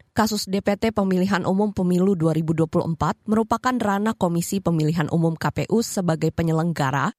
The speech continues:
namun dia akan berkoordinasi terkait hal itu. Menurut Mahfud, pemerintah membuka pintu pengaduan terhadap pelanggaran pemilu untuk meneruskan laporan kepada Bawaslu,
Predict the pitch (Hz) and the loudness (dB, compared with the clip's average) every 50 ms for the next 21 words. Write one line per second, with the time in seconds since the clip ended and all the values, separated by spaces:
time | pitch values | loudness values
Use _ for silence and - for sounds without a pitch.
0 | _ _ - 233 240 240 262 262 220 185 196 240 240 - 208 - 220 214 202 170 | _ _ 0 0 2 2 0 0 0 0 0 0 0 0 -2 -2 0 0 0 -2
1 | - - 185 170 165 170 170 165 165 165 - - 214 214 - - 185 - - 220 | -2 0 -2 -2 0 0 0 2 0 0 -2 -2 -6 -6 -4 -4 -4 -2 0 -2
2 | 226 233 - - 156 156 - - 190 - - 175 - 139 - - 202 208 202 196 | -2 -2 -2 -2 -2 -2 0 -2 -2 0 2 0 0 0 0 2 4 4 4 4
3 | 185 185 - 180 165 185 - - 160 175 214 _ _ - 226 226 233 233 226 233 | 2 2 0 -2 -2 -2 -2 -2 -2 -2 -2 _ _ -2 0 0 2 2 2 0
4 | 226 220 262 254 240 220 185 170 - - 190 - - 202 202 202 226 208 - 185 | 0 0 0 0 2 2 0 0 0 0 -2 0 0 0 0 0 0 0 0 0
5 | 175 170 175 160 170 175 185 202 - 185 - - 175 170 160 165 - 170 160 170 | 0 2 2 2 2 2 2 0 -2 -2 -2 -2 0 0 0 0 0 0 0 0
6 | 165 - 170 156 156 165 160 - 180 170 170 165 156 143 147 151 214 - _ _ | 0 0 0 0 0 0 0 0 0 2 2 2 2 2 2 2 0 -2 _ _
7 | - 226 233 269 233 247 233 226 226 226 226 226 - - - 247 247 233 202 180 | -2 0 0 2 2 2 2 2 2 2 2 0 -2 -4 -6 -4 -2 0 0 0
8 | - - 180 180 202 214 214 - 196 - 160 160 160 156 156 156 156 151 165 - | 0 0 0 0 0 -2 -2 -4 -2 -2 0 0 0 0 0 2 0 0 0 -2
9 | - - 170 160 226 | -4 -2 0 0 0